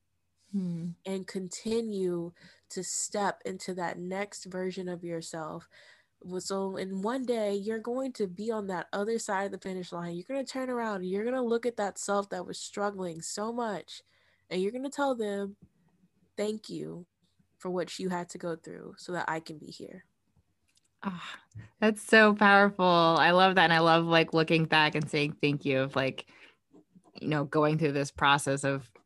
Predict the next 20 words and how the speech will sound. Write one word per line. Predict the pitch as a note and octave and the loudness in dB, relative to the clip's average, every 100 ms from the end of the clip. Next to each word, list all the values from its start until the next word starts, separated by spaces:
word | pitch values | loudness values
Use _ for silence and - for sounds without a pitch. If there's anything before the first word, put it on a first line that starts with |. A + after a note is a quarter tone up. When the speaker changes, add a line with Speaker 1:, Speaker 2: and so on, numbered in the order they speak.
| - | -10
Speaker 1:
"This | D3+ C#3+ | -6 -2
is | C#3+ C#3+ | -2 2
how | C#3+ | 4
I | C3 | 4
got | C3+ A#2+ C#3 | 2 2 0
here," | C3+ B2 | -6 -6
and | B2+ C3 | -6 -6
stuff, | - - | -6 -4
and | C3 | -4
acknowledging | B2+ B2 B2+ B2 - F#2+ B2+ | -2 -2 -2 -2 -4 -6 -2
that. | F2+ C2+ A2+ - - | 0 2 0 -4 -4
Um, | B2 A#2+ A#2 A#2 C#3 - _ - | -4 -4 -4 -4 -6 -10 _ 0
yeah, | D3+ | 2
and | B2+ | 2
just, | C3+ C3+ | 0 -4
like, | C3 - | -8 -6
growing | C#3+ B2 B2+ B2+ | -2 0 0 -4
through | - A2+ G#2+ | -4 -6 -4
it. | A2 - - - - - - - - | -6 -8 -12 -20 -18 -16 -18 -14 -2
Um, | E3+ D3+ D3 D3 | 2 4 4 0